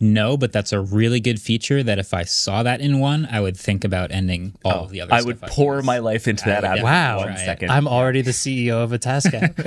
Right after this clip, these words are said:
Speaker 1: <laughs> Actually.
Speaker 3: Wow. Okay.
Speaker 1: Okay, so
Speaker 2: But one thing to that
Speaker 1: Yeah.
Speaker 2: point, uh, things like Gmail are actually pretty good at that. And,
Speaker 3: Yes,
Speaker 2: and they're
Speaker 3: okay, maybe
Speaker 2: starting
Speaker 3: that's
Speaker 2: to get pretty sophisticated at understanding, like,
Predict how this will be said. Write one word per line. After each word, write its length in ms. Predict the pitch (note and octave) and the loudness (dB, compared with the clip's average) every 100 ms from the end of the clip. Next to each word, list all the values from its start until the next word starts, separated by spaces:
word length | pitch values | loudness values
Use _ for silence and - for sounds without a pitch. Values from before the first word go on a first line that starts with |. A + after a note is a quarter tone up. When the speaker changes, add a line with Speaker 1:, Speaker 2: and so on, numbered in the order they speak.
| C#3 G3 | -4 -4
Speaker 1:
<laughs> 280 | F#3 - E3+ | -4 -4 0
Actually. 400 | A#2 - G#2 E2 | 0 0 -4 -2
Speaker 3:
Wow. 400 | C3 D3 A2 - _ | 0 0 -2 -8 _
Okay. 360 | E3 B2 A2+ F#2+ | -2 0 -2 -2
Speaker 1:
Okay, 220 | C#3 C3+ E2+ | 0 0 -2
so 440 | - D3+ C#3 B2 _ - | -2 0 0 -2 _ -14
Speaker 2:
But 360 | G#2+ F#2+ G3+ C3 _ _ - | 0 2 2 0 _ _ 0
one 180 | C#3+ C#3 | 0 2
thing 220 | B2+ G2+ - | 0 -2 -2
to 120 | C3 | 0
that 120 | A2+ | 0
Speaker 1:
Yeah. 40 | - | 0
Speaker 2:
point, 260 | C3+ G2 - _ _ - | -2 -2 -8 _ _ -2
uh, 340 | A#2 G#2 F2 - - _ _ - | 0 2 -2 -4 -12 _ _ 0
things 340 | D#3 E3+ B2+ | 2 2 0
like 520 | A#2 A2+ G2 - - _ _ - G2 | 0 0 -2 -10 -14 _ _ -18 -4
Gmail 560 | - F3 A3 F2 C2 A2 _ - | 0 2 2 0 -2 -8 _ 2
are 80 | G#2+ | 2
actually 240 | G#2+ G2+ | 0 -4
pretty 160 | G2 F2 | -4 0
good 160 | G2+ | 0
at 100 | D2 | -2
that. 260 | - - - | -4 -8 -2
And, 140 | - C3 | 2 4
Speaker 3:
Yes, 320 | D3+ D3 A2+ | 6 4 2
Speaker 2:
and 40 | D3 | 0
they're 60 | - | 0
Speaker 3:
okay, 80 | |
maybe 40 | C3+ | 0
Speaker 2:
starting 220 | A#2 D3 | 2 0
Speaker 3:
that's 80 | B2+ | -2
Speaker 2:
to 60 | B2+ | -2
get 220 | A#2 - | -2 0
pretty 220 | - A#2 | 0 0
sophisticated 720 | G#2 A2 - - A#2+ G#2 F#2 | 0 0 0 0 0 0 2
at 100 | F#2 | 0
understanding, 480 | F#2 F2+ - G#2 F#2 | 0 0 0 0 2
like, 180 | F2+ F2 | 0 0